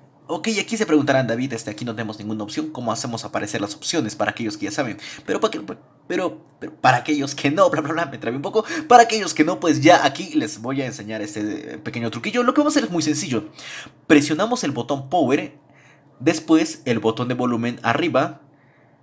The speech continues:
Próximamente soltamos el botón de volumen arriba y soltamos el power. En ese orden, ¿sale? Vamos a pasar a hacerlo entonces, botón power,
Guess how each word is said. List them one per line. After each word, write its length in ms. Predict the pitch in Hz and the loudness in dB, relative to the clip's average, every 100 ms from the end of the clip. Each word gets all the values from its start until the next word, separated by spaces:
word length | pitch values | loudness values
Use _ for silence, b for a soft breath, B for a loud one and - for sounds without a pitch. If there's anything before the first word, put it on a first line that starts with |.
| b | b
Próximamente 720 | - 131 - 143 147 165 151 | -2 -2 0 -2 -2 -2 -4
soltamos 560 | 156 113 101 104 104 - | -2 -2 -2 -2 -2 -4
el 80 | 104 | -4
botón 260 | 104 120 | -4 -4
de 80 | 113 | -4
volumen 320 | 113 120 123 | -4 -4 -4
arriba 540 | 127 - 156 156 185 - - | -2 2 4 4 -2 -10 -6
y 80 | |
soltamos 440 | 139 131 95 87 - | -2 -2 -2 -4 -10
el 100 | - | -8
power. 340 | 120 101 - - _ _ - | -6 -6 -8 -18 _ _ -12
En 160 | 101 104 | -8 -6
ese 260 | 107 - | -4 0
orden, 320 | 117 110 82 - | 2 0 -4 -8
¿sale? 340 | - 113 147 | -4 -4 -4
Vamos 280 | 120 147 175 | -2 -2 -2
a 80 | 131 | -4
pasar 180 | 110 | -2
a 40 | 101 | -2
hacerlo 140 | 104 | -4
entonces, 360 | 104 120 156 143 | -4 -6 -6 -2
botón 300 | 110 107 104 | -2 -2 -2
power, 520 | 165 147 147 - | 2 4 4 0